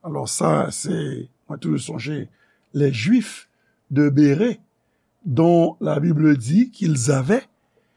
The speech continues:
des sentiments plus nobles que ceux de Thessalonique, parce qu'ils examinaient chaque jour les Écritures pour voir si ce qu'on leur disait était exact.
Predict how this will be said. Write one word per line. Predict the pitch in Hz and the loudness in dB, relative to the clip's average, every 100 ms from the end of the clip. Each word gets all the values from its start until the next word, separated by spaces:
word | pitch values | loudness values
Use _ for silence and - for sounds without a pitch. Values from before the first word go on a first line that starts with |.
| _ _ | _ _
des | 139 156 | 2 2
sentiments | 143 - 226 214 190 190 190 | 0 -2 -4 -2 0 0 -2
plus | - 185 | 0 2
nobles | 185 247 190 143 127 - _ _ _ _ - | 4 2 0 -2 -4 -8 _ _ _ _ -2
que | 170 165 160 156 - _ | 4 6 6 4 0 _
ceux | - - - 196 202 190 | -4 0 2 4 4 4
de | 156 | 2
Thessalonique, | 127 147 - 117 - 120 - - - _ _ _ _ _ _ - | 0 -2 -4 -4 -4 0 -2 -2 -20 _ _ _ _ _ _ -2
parce | 208 202 - | 2 2 2
qu'ils | 247 202 202 | 0 2 2
examinaient | 160 175 202 196 190 180 | 2 4 6 6 4 2
chaque | 202 180 | 2 2
jour | 131 202 196 139 - - _ - _ | 2 4 4 2 -4 -12 _ -20 _
les | 143 127 110 | -2 0 -2
Écritures | - - - 139 190 220 233 | -8 -10 0 4 4 4 2
pour | 196 101 | -2 -2
voir | 92 92 220 208 101 - - | -4 -2 0 0 -4 -10 -10
si | - - 233 254 - _ | -4 2 4 4 2 _
ce | - - | -10 -6
qu'on | - 254 | -6 -6
leur | 190 151 117 | -4 -4 -2
disait | 131 107 151 160 - | -2 0 -2 -2 -10
était | 120 107 - | -10 -8 -10
exact. | 95 - - - - | -10 -10 -10 -12 -18